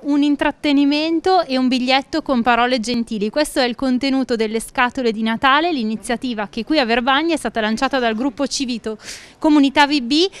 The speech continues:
e che ha assunto proporzioni oltre le aspettative. Da un'iniziativa nata da un gruppo di amici, le scatole di Natale sono diventate un vero e proprio fenomeno, ne avete raccolte duemila.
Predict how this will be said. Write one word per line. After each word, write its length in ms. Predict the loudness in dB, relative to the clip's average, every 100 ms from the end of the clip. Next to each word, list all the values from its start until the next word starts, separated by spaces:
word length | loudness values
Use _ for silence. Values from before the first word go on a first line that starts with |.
| -10
e 140 | -4 0
che 120 | 2
ha 200 | 4 2
assunto 680 | 0 -4 -2 -2 0 0 0
proporzioni 960 | -4 -4 -4 -4 -4 0 2 2 0 0
oltre 420 | 0 2 2 0
le 60 | -2
aspettative. 840 | -2 -4 -8 -8 -10 -10 -12 -14 -18 -20 -20 0
Da 160 | 2
un'iniziativa 680 | 4 2 0 0 0 0 0
nata 360 | 0 -2 -2 -2
da 100 | -2
un 100 | -2
gruppo 360 | -2 -2 0
di 100 | 0
amici, 400 | 0 0 -2 0
le 140 | 0 -2
scatole 480 | -2 -4 0 0 0
di 80 |
Natale 400 | 0 0 0 0
sono 200 | -2 -6
diventate 440 | -6 -6 -6 -6 -6
un 80 | -4
vero 160 | -4
e 40 | -4
proprio 280 | -4 -6
fenomeno, 560 | -2 0 0 0 0 -2
ne 100 | -2
avete 240 | -4 -4
raccolte 560 | -4 -2 -2 -2 -4 -4
duemila. 840 | 0 2 2 0 -2 -8 -12 -20